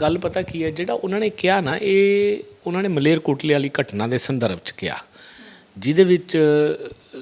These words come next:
ਕੁਰਾਨ ਦੀ ਬੇਅਦਬੀ ਹੋਈ ਔਰ ਉਹਦੇ ਵਿੱਚ ਸਜ਼ਾ ਵੀ ਹੋਈ।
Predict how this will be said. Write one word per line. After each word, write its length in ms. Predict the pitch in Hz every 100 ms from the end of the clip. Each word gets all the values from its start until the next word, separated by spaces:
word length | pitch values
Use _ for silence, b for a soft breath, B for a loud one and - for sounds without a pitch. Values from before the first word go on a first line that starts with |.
| -
ਕੁਰਾਨ 340 | - 120 117 117
ਦੀ 100 | 117
ਬੇਅਦਬੀ 420 | 117 110 104 123
ਹੋਈ 260 | 104 117 175 -
ਔਰ 180 | - 107
ਉਹਦੇ 260 | - 101
ਵਿੱਚ 260 | 110 110 -
ਸਜ਼ਾ 300 | - 220 190
ਵੀ 160 | 185 180
ਹੋਈ। 200 | 135